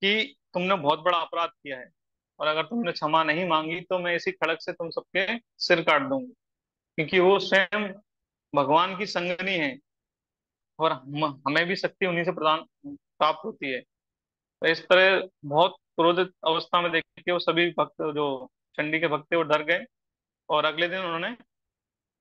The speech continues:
जानव माता की शरण ग्रहण की। ऐसे ही एक जगह डाकू, थोड़ा आगे जब वृंदावन के लिए जा रहे थे, तो कुछ डाकुओं ने देखा कि उनका जो तेज देख के उन्हें लगा कि इनके, आ, जो भक्त हैं इनके आसपास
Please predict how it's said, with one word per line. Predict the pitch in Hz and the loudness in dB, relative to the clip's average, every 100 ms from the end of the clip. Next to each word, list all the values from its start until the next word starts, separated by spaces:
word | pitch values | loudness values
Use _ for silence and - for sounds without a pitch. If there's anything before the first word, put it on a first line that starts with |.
| _ - | _ -2
जानव | 160 175 175 | 0 0 -2
माता | 165 175 | -2 -2
की | 170 170 | -6 -8
शरण | 175 165 160 147 | -8 -8 -8 -8
ग्रहण | 143 135 139 | -2 -2 -2
की। | - 127 _ _ _ _ _ _ _ _ _ _ _ _ _ _ - | -6 -20 _ _ _ _ _ _ _ _ _ _ _ _ _ _ -2
ऐसे | 151 180 | 0 2
ही | 175 | 0
एक | 156 | 2
जगह | 175 175 160 - - | 2 2 0 -6 -8
डाकू, | 143 147 151 185 170 160 _ _ _ _ _ _ | 0 0 0 -6 -10 -12 _ _ _ _ _ _
थोड़ा | 151 156 156 | -6 0 2
आगे | 151 156 | 2 0
जब | 165 | -4
वृंदावन | 151 151 156 160 | -4 -2 -2 -2
के | 165 | -2
लिए | 160 | 0
जा | 151 | 0
रहे | 147 | 0
थे, | 165 | -2
तो | 175 175 | -4 -6
कुछ | - _ 170 156 | -8 _ -4 0
डाकुओं | 160 - 175 | 0 -2 -10
ने | |
देखा | 160 160 | -10 -10
कि | 180 208 196 _ _ _ _ - - _ _ - | -8 -8 -8 _ _ _ _ -20 -20 _ _ -8
उनका | 165 190 | 0 2
जो | 185 180 | 4 2
तेज | 180 185 185 190 | 2 2 2 2
देख | 170 175 - | -2 -4 -2
के | 170 | -4
उन्हें | 160 165 | -2 0
लगा | 160 170 | 2 0
कि | - 180 170 | -2 -6 -4
इनके, | 170 170 | 0 0
आ, | - 147 147 | 0 -2 -2
जो | 139 147 139 | -2 -2 -2
भक्त | 139 - - | -4 -4 -2
हैं | 156 | -2
इनके | 160 160 | 0 0
आसपास | 151 143 - 170 - | 2 0 -4 -6 -6